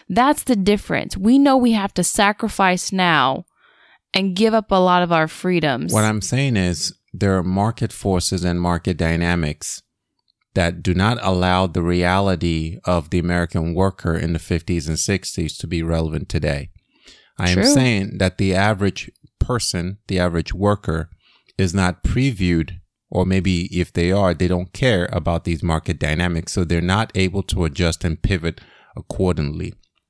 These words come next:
Speaker 2: And those people are the ones, look, if, if sometimes you are the victim of ignorance, okay? Sometimes that's what life is. And you can't now claim foul play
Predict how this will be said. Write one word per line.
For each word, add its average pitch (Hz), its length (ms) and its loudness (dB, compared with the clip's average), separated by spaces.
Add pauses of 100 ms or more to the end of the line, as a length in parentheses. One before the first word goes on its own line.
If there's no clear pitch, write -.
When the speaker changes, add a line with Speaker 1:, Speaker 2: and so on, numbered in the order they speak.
(560)
Speaker 2:
And 104 200 2
those 131 260 2
people 87 540 0 (320)
are 95 140 2
the 90 140 2
ones, 90 500 2
look, 107 260 0 (380)
if, - 240 0 (140)
if 120 280 2 (460)
sometimes 160 920 2
you 110 200 2
are 110 100 4
the 98 100 0
victim 117 480 0
of 92 160 0
ignorance, 82 760 -2 (760)
okay? 85 400 -2 (1200)
Sometimes 139 960 0 (140)
that's 110 440 0
what 113 240 2
life 104 400 0
is. 92 460 -2 (960)
And 107 200 0
you 117 120 2
can't - 400 0
now 131 260 4
claim 127 440 0
foul 104 380 2
play 87 600 0